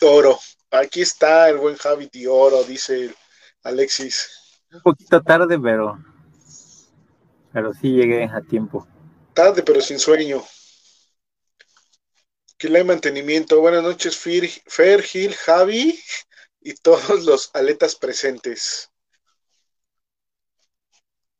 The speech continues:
Speaker 1: César Thomason. Recuerden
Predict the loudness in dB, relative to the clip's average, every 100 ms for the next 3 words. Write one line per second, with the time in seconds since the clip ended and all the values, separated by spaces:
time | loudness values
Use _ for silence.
0 | _ _ _ _ _ _ _ _ _ -12
1 | -6 -4 -4 -4 -6 -4 -8 -12 -14 _
2 | _ _ _ _ _ -16 0 2 4 0